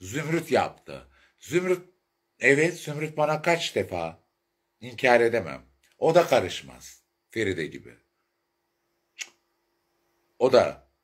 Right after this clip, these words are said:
e, piyizme falan karışmaz. Hatta bana der ki ne?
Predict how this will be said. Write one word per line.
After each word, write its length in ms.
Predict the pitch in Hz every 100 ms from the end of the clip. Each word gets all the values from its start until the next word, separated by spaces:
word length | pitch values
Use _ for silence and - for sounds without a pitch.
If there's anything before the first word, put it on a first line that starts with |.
| _ _ _ _ _ -
e, 200 | 92 90
piyizme 440 | - 110 95 90 92
falan 320 | 87 85 76
karışmaz. 480 | 80 73 - 71 -
Hatta 240 | 123 143
bana 200 | 147 151
der 200 | 190 208
ki 120 | -
ne? 220 | 90 71